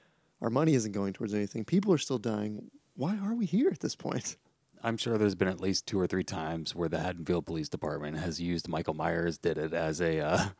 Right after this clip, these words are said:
Speaker 2: <laughs> "We're not gonna figure this one out. All right, let's, let's just blame, uh, Michael Myers."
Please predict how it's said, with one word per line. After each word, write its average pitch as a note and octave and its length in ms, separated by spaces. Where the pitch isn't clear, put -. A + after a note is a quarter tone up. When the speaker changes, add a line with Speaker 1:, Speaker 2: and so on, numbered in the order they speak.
Speaker 2:
<laughs> - 240
"We're A2 140
not G2 140
gonna F#2 160
figure F2 180
this D#2+ 140
one E2+ 120
out. D#2+ 160
All G2+ 100
right, F#2 120
let's, F#2+ 160
let's G#2+ 220
just A2+ 120
blame, A2 200
uh, G#2 140
Michael G2 240
Myers." D#2+ 420